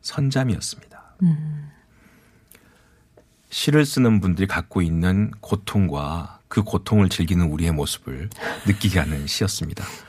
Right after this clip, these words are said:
Speaker 2: 네.
Speaker 1: 선잠.
Speaker 2: 선잠.
Speaker 1: 어쩜 그렇게 이렇게 시를 쓸까요?
Speaker 2: 음.
Speaker 1: 근데 이제 저는 이 시집을 읽다가 또 한 번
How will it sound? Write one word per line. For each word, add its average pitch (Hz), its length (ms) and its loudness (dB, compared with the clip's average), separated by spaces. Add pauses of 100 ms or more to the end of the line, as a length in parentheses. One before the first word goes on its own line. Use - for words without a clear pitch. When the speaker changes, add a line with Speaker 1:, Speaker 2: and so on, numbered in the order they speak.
Speaker 2:
네. 165 240 2
Speaker 1:
선잠. 110 580 -2 (520)
Speaker 2:
선잠. 139 560 -4
Speaker 1:
어쩜 165 240 2
그렇게 123 520 2
이렇게 87 340 -2
시를 104 240 -2
쓸까요? 87 600 -4
Speaker 2:
음. 151 500 2
Speaker 1:
근데 117 200 2
이제 104 240 4 (540)
저는 123 440 4
이 110 100 4
시집을 117 360 0
읽다가 90 560 -2 (480)
또 117 80 2
한 180 260 2
번 160 220 2